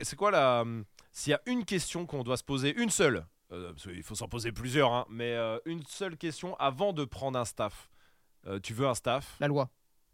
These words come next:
Speaker 1: C'est la loi pour toi,
Speaker 2: C'est
Speaker 1: ouais.
Speaker 2: la loi, c'est la
Speaker 1: Ouais.
Speaker 2: première question que tu te poses. Mais parce que toutes les autres questions, tu te les poses pour tous les chiens.
Speaker 1: Ouais.
Speaker 2: Qu'est-ce que tu veux ? Comment tu
Speaker 1: Oui,
Speaker 2: vis ? Est-ce que
Speaker 1: oui,
Speaker 2: tu
Speaker 1: ouais,
Speaker 2: peux
Speaker 1: ouais,
Speaker 2: l'assumer ?
Speaker 1: ouais.
Speaker 2: Machin, nanana.
Speaker 1: Là, c'est la loi.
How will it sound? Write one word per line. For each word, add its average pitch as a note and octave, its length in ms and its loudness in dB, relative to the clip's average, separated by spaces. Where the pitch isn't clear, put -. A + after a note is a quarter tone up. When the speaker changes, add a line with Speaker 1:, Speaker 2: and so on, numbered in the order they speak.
Speaker 1:
C'est B2+ 160 -2
la A2 100 2
loi G#2+ 240 -2
pour G2+ 120 -8
toi, G#2+ 100 -6
Speaker 2:
C'est F#2+ 60 -2
Speaker 1:
ouais. C#3 60 2
Speaker 2:
la E3 60 4
loi, F#3+ 260 6
c'est C#3+ 100 -8
la C#3+ 100 -4
Speaker 1:
Ouais. F2+ 60 -6
Speaker 2:
première D#3+ 220 -4
question D#3+ 240 -4
que C#3 80 -4
tu F#3 60 -2
te D3+ 60 -8
poses. G3+ 180 0
Mais F#3 80 -2
parce G#3+ 180 6
que A3 180 2
toutes C#4+ 200 -2
les A#3+ 140 6
autres A3 140 4
questions, G3+ 300 2
tu D3 120 -4
te - 80 -4
les D3+ 60 0
poses G3+ 160 -2
pour - 160 -10
tous D3 140 -4
les E3 80 2
chiens. G3 340 2
Speaker 1:
Ouais. A#2 220 0
Speaker 2:
Qu'est-ce D3 160 -4
que - 60 -14
tu D#3 100 -6
veux ? F3 220 2
Comment C3+ 260 -2
tu - 180 -6
Speaker 1:
Oui, B2 140 2
Speaker 2:
vis ? G#3 120 6
Est-ce - 100 2
que - 60 -2
Speaker 1:
oui, - 60 0
Speaker 2:
tu - 80 -4
Speaker 1:
ouais, G2 100 -4
Speaker 2:
peux D3 40 -2
Speaker 1:
ouais, D3 60 2
Speaker 2:
l'assumer ? D#3 340 2
Speaker 1:
ouais. G#3 80 4
Speaker 2:
Machin, D#3+ 280 0
nanana. F3 340 0
Speaker 1:
Là, A#2 120 2
c'est A#2 140 -2
la G#2+ 100 0
loi. E2+ 220 -8